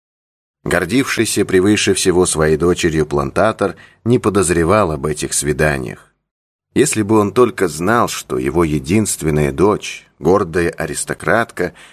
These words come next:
выходит на свидание к простому ловцу мустангов,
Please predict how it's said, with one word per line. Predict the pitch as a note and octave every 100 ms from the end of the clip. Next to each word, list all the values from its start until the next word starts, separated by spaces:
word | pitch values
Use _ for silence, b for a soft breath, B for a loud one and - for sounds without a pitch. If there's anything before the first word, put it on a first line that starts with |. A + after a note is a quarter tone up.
| B B
выходит | F2 - D#3+ B2+ G#2
на |
свидание | F#2+ F2+ D#2+ F#2+ B2+ G2 E2+
к | -
простому | D2 - - G#2+ G2
ловцу | D2+ D2 - F2+
мустангов, | G2 D2+ - G2 B2 D#2+ C#2+ -